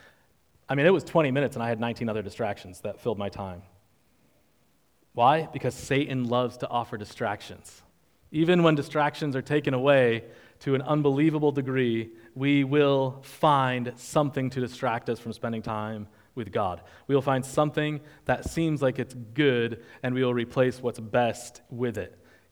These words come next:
quickly. So are you listening and obeying, or are you running and hiding? We get to chapter two, which we've already covered. You ask yourself the question, are you doing what is good in place of what is best?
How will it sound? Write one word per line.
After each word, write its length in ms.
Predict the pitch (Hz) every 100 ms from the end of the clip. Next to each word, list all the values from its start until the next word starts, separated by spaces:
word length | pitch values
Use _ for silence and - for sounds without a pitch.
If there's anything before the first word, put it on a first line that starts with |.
| -
quickly. 640 | - 123 123 101 80 - _
So 160 | -
are 80 | 127
you 140 | 127
listening 440 | 131 156 180 165 147
and 80 | 127
obeying, 520 | 113 139 143 147 143 - - -
or 120 | 123
are 100 | 113
you 120 | 110
running 400 | 110 127 131 131 135
and 380 | 120 117 113
hiding? 600 | 107 - - 113 110 90 - - _ _ _ _ _ _ _ -
We 140 | 143
get 60 | 139
to 40 |
chapter 280 | 165 165 156
two, 420 | - 185 190 214
which 140 | 180 143
we've 100 | 143
already 160 | 139
covered. 400 | 135 175 233 233 - - - - _ _ _ _ _ -
You 80 | 143
ask 200 | 160 156
yourself 280 | - 160
the 60 | -
question, 520 | - 180 175 - 101 - _ _ _ _ _
are 120 | 139 147
you 120 | 147
doing 540 | 147 170 180 185 185
what 160 | 160 160
is 220 | 147 135
good 440 | 123 151 147 135
in 220 | 135 143 127
place 560 | - 143 127 110 -
of 200 | - 127
what 140 | 123 117
is 140 | 101
best? 480 | 101 87 - -